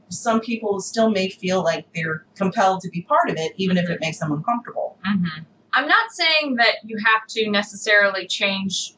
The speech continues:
Speaker 2: the plans for your ritual. If being skyclad or
Speaker 1: Yeah.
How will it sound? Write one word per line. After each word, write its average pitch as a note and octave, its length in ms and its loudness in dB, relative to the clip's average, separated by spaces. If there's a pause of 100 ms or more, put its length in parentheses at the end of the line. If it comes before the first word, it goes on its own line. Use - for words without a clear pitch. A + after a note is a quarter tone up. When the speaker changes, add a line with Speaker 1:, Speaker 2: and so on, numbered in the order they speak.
Speaker 2:
the F#3+ 140 -2
plans F#3+ 320 0
for F#3 120 -2
your E3+ 220 2
ritual. - 460 -6 (100)
If A3 280 -2
being C4+ 260 0
skyclad A#3 840 2
or F#3 280 2 (300)
Speaker 1:
Yeah. - 160 0